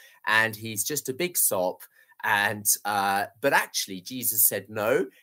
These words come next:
he is the Holy Father. He is the righteous Father. He is a Father who we respect,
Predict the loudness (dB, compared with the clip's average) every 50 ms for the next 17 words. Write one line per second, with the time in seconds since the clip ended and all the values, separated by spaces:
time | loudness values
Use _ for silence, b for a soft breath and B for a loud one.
0 | b b -12 -10 -8 -8 -8 -8 -8 -6 -4 0 2 2 2 2 0 -4 -2 0
1 | 2 2 2 0 -4 -6 -8 -8 -6 -4 -4 -4 -4 -4 -4 -4 -4 -4 -6 b
2 | b b b b b -8 -6 -4 -4 -2 -2 -2 -2 -4 -6 -2 -2 0 0 0
3 | -4 -6 -6 -4 -2 -2 -2 -2 -2 -4 -4 -2 -4 -6 -8 -10 -12 -12 -14 b
4 | b b b b b 2 4 4 6 6 4 2 0 0 0 2 2 2 0 0
5 | -4 -4 -4 -6 -6 -6 -4 -2 0 2 4 6 6 6 6 4 2 2 2 2
6 | 2 0 -4 -6 -6 -4 -4